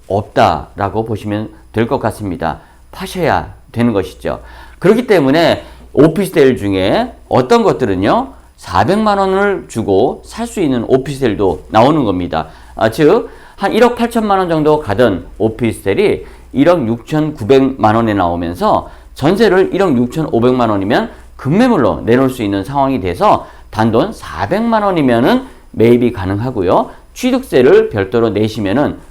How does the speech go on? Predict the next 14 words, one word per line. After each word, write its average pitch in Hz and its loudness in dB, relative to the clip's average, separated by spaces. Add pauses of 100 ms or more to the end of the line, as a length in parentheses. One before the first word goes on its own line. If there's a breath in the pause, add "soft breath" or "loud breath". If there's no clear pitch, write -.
(160 loud breath)
취득세도 233 0 (180 loud breath)
팔 254 -2
퍼센트가 185 -2
아니라 101 -2 (200 loud breath)
사점육 123 -4
퍼센트만 165 -2
내면 120 0
되기 101 -4
때문에 127 -4 (220 loud breath)
아주 190 -4
소액으로 180 0
투자할 160 -2
수 120 -10
있는 107 -2